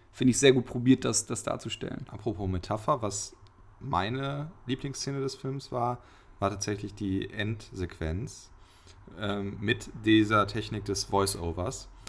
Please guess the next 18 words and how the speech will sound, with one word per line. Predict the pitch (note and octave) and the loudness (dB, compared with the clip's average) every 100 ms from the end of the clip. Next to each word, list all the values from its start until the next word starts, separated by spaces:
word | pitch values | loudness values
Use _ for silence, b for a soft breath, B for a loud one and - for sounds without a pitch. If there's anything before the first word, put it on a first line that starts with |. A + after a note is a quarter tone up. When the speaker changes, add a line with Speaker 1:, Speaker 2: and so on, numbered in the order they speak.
| B | B
Speaker 2:
wo | F#2+ F#2 | -4 2
er | G2 G2 G2 G2 b b b b - - - - | 6 6 6 2 b b b b -20 -20 -20 -14
ge-, | - G#2 | -6 -4
äh, | G#2+ | -2
geht | F#2 G#2 A2 - | -2 4 4 4
in | G#2 G2+ F#2+ | -6 -8 -6
dieses | F#2 F2+ F2+ - - | -6 -6 -6 -8 -6
neue | G#2 G#2 G#2+ | 0 4 4
Leben, | F#2 G#2+ A#2+ C3 | 6 6 6 4
dieses | F#2+ E2+ | -6 -6
bewusst | F#2 A#2+ - | 0 0 0
neue | G#2 G#2+ G#2 | -4 -4 0
Leben, | G#2+ A#2+ G#2+ | 6 6 4
wo | G2 | -2
er | G2 | 0
jetzt | F#2+ F#2+ | -2 -4
auch | F#2+ | -8
schon, | - G2+ G2 G#2 G2+ A2 A2 | -6 -6 -6 -8 -10 -12 -12